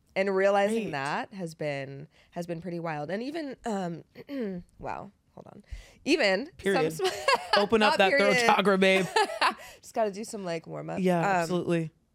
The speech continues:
Speaker 1: even just, like, the smallest things where, um, you know, you're not, you're not, like, seen or necessarily, like, prioritized by
Speaker 2: Mm.
Speaker 1: caretakers, and, um, just talking with friends and them being like, "Oh, I really love the way your mind works," or I really, just, like, comments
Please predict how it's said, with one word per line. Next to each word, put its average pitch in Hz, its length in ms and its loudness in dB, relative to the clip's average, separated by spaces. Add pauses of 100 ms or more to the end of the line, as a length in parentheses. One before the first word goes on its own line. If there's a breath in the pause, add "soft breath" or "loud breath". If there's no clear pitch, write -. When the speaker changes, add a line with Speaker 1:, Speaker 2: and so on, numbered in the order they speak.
(200)
Speaker 1:
even 269 440 -4 (220 loud breath)
just, 269 160 -6
like, 311 160 -2
the 339 80 -6
smallest 190 540 -4
things 170 400 -8
where, 147 400 -6 (400 soft breath)
um, 147 440 -10 (120)
you 247 120 -4
know, 190 120 -2
you're 170 200 -4
not, 160 280 -2 (100)
you're 175 120 -8
not, 147 280 -10
like, 143 220 -14
seen 180 420 -8
or 151 200 -6
necessarily, 147 500 -10
like, 147 160 -12
prioritized 151 800 -8
by 170 280 -4
Speaker 2:
Mm. 156 240 -2
Speaker 1:
caretakers, 143 560 -6
and, 131 200 -8 (400 soft breath)
um, - 320 -14 (220)
just 208 160 -8
talking 185 340 -4
with 180 120 -4
friends 170 320 -6
and 165 100 -12
them 151 100 -10
being 156 140 -10
like, 151 140 -10
"Oh, 202 60 -12
I 202 60 -10
really 196 240 -8
love 254 160 -12
the 240 80 -12
way 233 100 -10
your 233 120 -10
mind 185 260 -12
works," - 500 -16
or 208 100 2
I 196 40 2
really, 202 280 -4
just, 240 140 -10
like, 330 120 -8
comments 226 600 -10